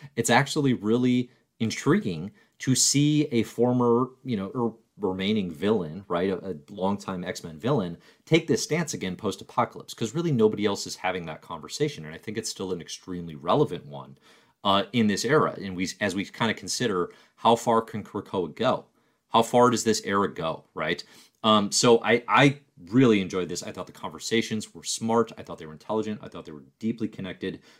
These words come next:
to what is interesting about the X-Men on the island nation of Krakoa. Um, and again, Rod Reis's art, I mean, he's just killing it here. You have, like, three wordless pages at one point of the New Mutants trapped in the Shadow King's visions of destructions to come.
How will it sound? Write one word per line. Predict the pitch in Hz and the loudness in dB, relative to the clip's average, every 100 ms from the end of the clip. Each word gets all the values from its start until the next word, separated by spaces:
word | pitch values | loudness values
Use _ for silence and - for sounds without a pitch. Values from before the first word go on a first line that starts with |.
| _ | _
to | - | -6
what | 98 76 98 101 | -4 0 0 0
is | 98 - - | -4 -8 -8
interesting | 98 - 110 - 107 | -10 -6 -8 -4 -6
about | - - 80 98 117 | -6 -8 -4 -4 -2
the | 113 | -4
X-Men | 110 - 117 113 | -4 -4 -4 -2
on | 107 107 | -2 -2
the | |
island | 107 107 107 | 0 0 0
nation | 107 107 107 | -2 -4 -6
of | 104 | -8
Krakoa. | - 107 107 107 110 - - _ | -10 -4 0 2 0 -6 -20 _
Um, | 104 98 | -4 0
and | 120 | 0
again, | 110 85 | 0 -2
Rod | 82 92 | 0 0
Reis's | 85 85 85 | 0 -2 -6
art, | 82 80 82 | -6 -8 -8
I | 95 | -10
mean, | 92 | -8
he's | 82 - _ | -6 -8 _
just | - - | -18 -18
killing | - - 135 113 | -18 -8 -4 -2
it | 95 | -4
here. | 95 92 | -6 -2
You | 107 | 0
have, | 101 | 0
like, | 90 | -2
three | - 123 123 | -4 -2 -2
wordless | 85 95 95 98 | 0 -4 -2 -6
pages | - 87 80 95 101 | -6 -8 -6 -4 -6
at | |
one | 104 98 | -6 -8
point | - 104 104 - - _ - | -4 -4 -4 -10 -20 _ 0
of | 98 - | 2 2
the | |
New | 92 95 | -2 -4
Mutants | 92 92 85 | -4 -6 -10
trapped | - 85 82 85 | -6 -4 -4 -6
in | |
the | 80 | -10
Shadow | - 85 | -6 -6
King's | 85 87 76 | -6 -10 -14
visions | 67 87 85 76 | -10 -10 -8 -10
of | 78 | -12
destructions | 67 - 90 80 - 73 | -12 -10 -8 -8 -10 -14
to | - | -14
come. | - 101 95 92 | -10 -4 -2 -4